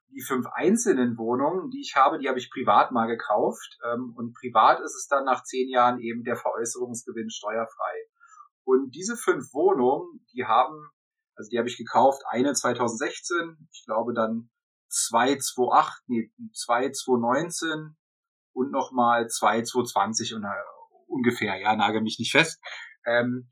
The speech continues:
und wenn ich mir mal heute angucke, was, was die an Wertsteigerungen zum Beispiel hatten,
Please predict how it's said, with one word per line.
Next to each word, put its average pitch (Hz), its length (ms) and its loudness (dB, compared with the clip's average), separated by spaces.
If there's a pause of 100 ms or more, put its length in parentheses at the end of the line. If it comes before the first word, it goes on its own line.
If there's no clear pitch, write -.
(500)
und 143 320 0
wenn 135 160 4
ich 160 160 -2
mir 156 100 -4
mal 151 180 6
heute 147 300 4
angucke, 147 540 2
was, - 400 -2
was 127 240 -6
die 185 380 -10
an 123 180 0
Wertsteigerungen 135 720 4
zum 120 160 0
Beispiel 107 440 0
hatten, 160 500 -2